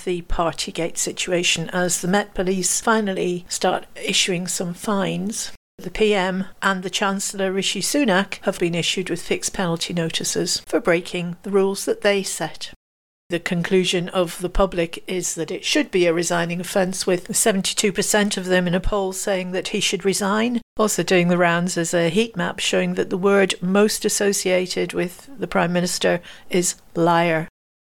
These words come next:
As Westminster returned from their Easter recess, Johnson was summoned to the House,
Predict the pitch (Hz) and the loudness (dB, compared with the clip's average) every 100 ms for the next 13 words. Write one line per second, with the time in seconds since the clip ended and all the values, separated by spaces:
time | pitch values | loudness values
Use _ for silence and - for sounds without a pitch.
0 | _ - 190 202 190 - 190 190 - 175 | _ 0 2 2 2 2 0 0 0 2
1 | 180 - 185 185 - 185 180 175 - 202 | 2 4 2 2 -2 -2 0 -2 -2 -4
2 | - 180 214 196 - 233 233 - - - | -2 0 0 0 2 2 2 -4 -2 0
3 | 180 - 180 180 175 - 180 185 185 - | 2 0 0 0 2 2 2 0 0 2
4 | 285 180 185 170 - - | 2 4 2 2 -2 -6